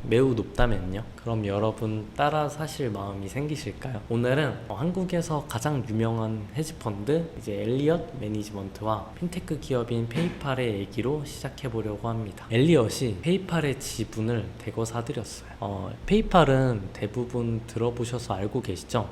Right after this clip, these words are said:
핀테크 기업, 어, 인터넷으로 결제할 때 보면 해외 사이트에 이제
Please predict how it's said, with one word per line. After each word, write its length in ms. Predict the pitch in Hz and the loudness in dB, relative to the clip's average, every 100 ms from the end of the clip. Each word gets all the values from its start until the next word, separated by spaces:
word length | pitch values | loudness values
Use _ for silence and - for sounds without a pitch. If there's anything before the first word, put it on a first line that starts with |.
| - | -4
핀테크 460 | 196 - 220 - 101 | -4 -2 0 0 0
기업, 260 | 123 151 | 0 -2
어, 120 | 101 | -4
인터넷으로 880 | 92 110 113 151 147 143 147 127 123 | -4 -4 -2 0 0 0 0 2 0
결제할 680 | - 107 110 - 123 120 - | 0 -2 -2 0 2 2 0
때 100 | 113 | -2
보면 360 | 110 117 180 180 - - | 0 2 2 0 -8 0
해외 220 | 147 190 | 4 4
사이트에 540 | 185 170 151 151 - 113 | 2 0 0 0 0 2
이제 280 | 98 98 | 2 -2